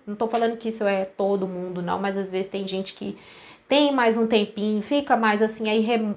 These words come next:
fica remoendo mais as coisas, sofre mais, né, com as coisas. Então, gente, o tédio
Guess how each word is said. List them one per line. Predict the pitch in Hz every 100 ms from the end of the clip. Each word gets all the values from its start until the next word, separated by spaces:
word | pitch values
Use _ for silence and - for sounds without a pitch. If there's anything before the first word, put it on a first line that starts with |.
| -
fica | 269 262
remoendo | 233 220 208 196 202 196
mais | 190 185 190
as | 190 -
coisas, | - 220 208 196 196
sofre | - 247 233 214
mais, | 196 190 190 196 190 185 - - - - -
né, | 202 226
com | 226
as | 190 -
coisas. | - 196 196 196 196
Então, | 220 262 277 262
gente, | 214 214
o | 254
tédio | - - 220 269 196 185